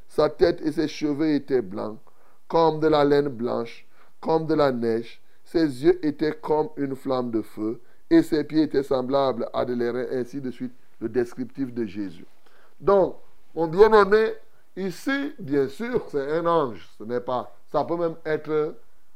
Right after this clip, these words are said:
l'ange Gabriel, hein, qu'on est en train de décrire comme cela, puisque les deux autres fois, c'était clairement dit que c'était l'ange Gabriel. Et seulement, cet ange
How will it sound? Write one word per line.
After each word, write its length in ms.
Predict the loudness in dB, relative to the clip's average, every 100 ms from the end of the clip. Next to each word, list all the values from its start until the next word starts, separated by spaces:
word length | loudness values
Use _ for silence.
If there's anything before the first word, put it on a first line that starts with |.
| -14 -10
l'ange 300 | -4 -4 -2 -2
Gabriel, 800 | -2 -4 -2 4 4 4 -2 -6 -12 -16 -16 -14 -6
hein, 340 | -4 -2 -4 -10 -14 -10
qu'on 200 | -6 -4
est 60 |
en 120 | -4 -4
train 160 | -4
de 100 | -6
décrire 460 | -6 -6 -4 -6 -4
comme 180 | -6 -6
cela, 420 | -6 -4 -4 -8 -14 -12
puisque 160 | -8 -2
les 220 | 2 0
deux 400 | 0 -4 -2 -2
autres 280 | -4 -4 -6
fois, 240 | -4 -6
c'était 280 | -4 -4 -4
clairement 500 | -4 -4 -4 -6 -6
dit 180 | -8 -8
que 140 | -10
c'était 380 | -10 -8 -8 -8 -12 -12 -6
l'ange 420 | -2 0 2 4 4 2 -8 -4
Gabriel. 600 | -2 -2 -2 -4 -4 -8 -14 -16 -16 -16 -16 -16 -12 2
Et 600 | 10 12 12 12 8 -4 -16 _ _
seulement, 600 | 8 10 10 8 4 2 -8 -16 2
cet 280 | 4 6
ange 480 | 6 6 6 4 0